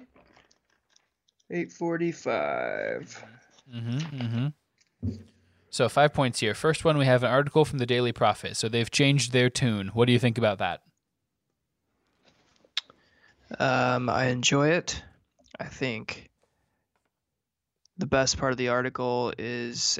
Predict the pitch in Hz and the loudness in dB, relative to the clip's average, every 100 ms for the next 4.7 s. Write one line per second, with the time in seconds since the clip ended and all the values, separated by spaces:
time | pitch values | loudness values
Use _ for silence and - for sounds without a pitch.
0 | - 123 - 135 131 - 120 113 117 123 | -4 -6 -4 -2 -2 -2 -2 -2 -4 -8
1 | - 113 113 - 123 123 123 - 127 120 | -8 -10 -8 -2 0 0 -2 -4 -2 -4
2 | 117 113 - - 110 113 120 123 131 123 | -4 -4 -4 -2 -2 -2 -4 0 2 0
3 | 127 - - 139 139 170 185 - _ _ | -2 -10 -4 -2 2 2 2 -2 _ _
4 | _ 160 156 180 190 202 - | _ -4 0 0 0 -2 -8